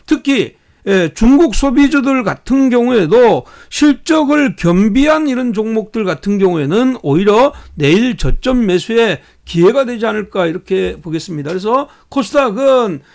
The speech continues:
예, 육백팔십삼 이하에서는 적극 매수이고, 예, 칠백 선까지 열어두는 전략 필요하다, 이렇게 말씀드리겠습니다.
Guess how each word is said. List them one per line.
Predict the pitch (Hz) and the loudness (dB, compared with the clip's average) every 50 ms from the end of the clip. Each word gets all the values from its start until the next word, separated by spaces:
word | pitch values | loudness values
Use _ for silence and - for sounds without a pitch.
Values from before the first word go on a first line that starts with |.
| _ _ 202 | _ _ -12
예, | 170 160 156 147 | -10 -8 -8 -8
육백팔십삼 | 160 196 190 - - 285 - - - 254 269 233 226 269 208 - 254 262 262 240 214 | -8 -8 -10 -10 -8 -10 -10 -8 -6 -8 -8 -6 -8 -12 -10 -8 -8 -8 -8 -8 -8
이하에서는 | 226 254 254 233 214 185 233 247 254 214 | -8 -8 -6 -6 -8 -8 -8 -8 -8 -10
적극 | - 160 - _ - 247 254 233 190 | -12 -14 -18 _ -12 -12 -10 -8 -8
매수이고, | 143 147 156 - - 262 269 262 196 214 214 196 160 156 151 160 208 240 254 - _ _ _ _ _ - | -8 -8 -8 -10 -10 -10 -10 -10 -8 -10 -10 -8 -8 -6 -4 -4 -4 -4 -6 -8 _ _ _ _ _ -10
예, | 170 160 139 - | -8 -8 -8 -8
칠백 | - 285 277 277 294 262 196 | -6 -6 -4 -4 -6 -8 -8
선까지 | - 269 262 240 214 - 202 185 226 226 | -8 -10 -10 -10 -10 -10 -10 -8 -6 -6
열어두는 | 190 180 190 240 240 196 254 269 254 | -6 -4 -4 -6 -8 -8 -8 -8 -8
전략 | 185 196 190 185 208 214 - - | -6 -6 -6 -6 -6 -10 -12 -14
필요하다, | - - 240 233 214 190 175 175 160 135 | -16 -14 -8 -6 -6 -6 -6 -6 -8 -10
이렇게 | 123 135 156 _ - 196 202 208 202 - _ _ _ _ | -10 -12 -12 _ -6 -6 -6 -6 -8 -12 _ _ _ _
말씀드리겠습니다. | - 127 127 - - 196 185 170 147 180 190 196 175 143 - - 170 139 139 135 147 151 151 123 107 - | -18 -18 -16 -12 -10 -8 -8 -8 -8 -8 -8 -8 -8 -10 -10 -12 -14 -12 -12 -10 -10 -10 -10 -10 -12 -16